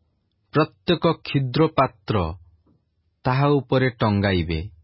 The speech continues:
ସୈନ୍ୟାଧିପତି ସଦାପ୍ରଭୁ କହନ୍ତି, "ଯେଉଁ ଖିଲ ଦୃଢ଼ ସ୍ଥାନରେ ବଦ୍ଧ ଥିଲା,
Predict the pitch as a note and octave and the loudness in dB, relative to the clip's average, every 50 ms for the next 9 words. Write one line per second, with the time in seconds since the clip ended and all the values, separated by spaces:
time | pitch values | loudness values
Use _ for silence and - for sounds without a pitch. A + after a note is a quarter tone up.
0 | _ _ _ _ _ _ _ _ _ _ _ _ _ _ _ _ _ _ _ _ | _ _ _ _ _ _ _ _ _ _ _ _ _ _ _ _ _ _ _ _
1 | - - - - C3 C3 C#3 D3+ D#3 D3 D#3 E3 D3 - D3+ C#3 - C#3 B2+ - | -12 -4 -2 0 2 4 4 4 4 2 0 0 0 -2 -2 0 0 -2 0 0
2 | C3 A#2 A2 C3 C3 - - C#3 A#2 C3+ C3+ - - A2+ G#2 A2 A2+ A#2+ A#2 - | -2 0 2 0 0 0 -2 -2 0 -2 -4 -4 -4 -2 -2 0 -2 -2 -2 -2
3 | G2+ G2+ A#2 - - _ _ _ _ _ _ _ _ _ _ _ _ _ _ _ | -2 -2 -4 -6 -12 _ _ _ _ _ _ _ _ _ _ _ _ _ _ _
4 | _ _ _ _ - G2+ G2+ A2 C#3 D3+ E3 G3 F#3+ - - - C3+ A#2+ A#2 G#2 | _ _ _ _ -8 -4 0 2 2 4 4 4 2 0 -2 -2 0 2 2 2
5 | F#2 D#2+ D2+ D#2 - - _ _ _ _ _ _ _ _ _ _ _ _ _ - | 2 0 -2 -6 -12 -20 _ _ _ _ _ _ _ _ _ _ _ _ _ -4
6 | G#2 A#2+ C3+ D3 D3+ F3 G3+ G3 - - - D3 C3 C3 C3 B2 C3+ C3 A2+ A2+ | 0 0 2 4 4 2 2 0 -2 -2 0 2 2 2 2 2 0 0 0 0
7 | G#2+ G2+ F2 A#2+ C3 D3 - - G#2+ F#2 F2 E2 | 0 0 0 0 -2 -2 -2 -2 -2 -2 -2 -2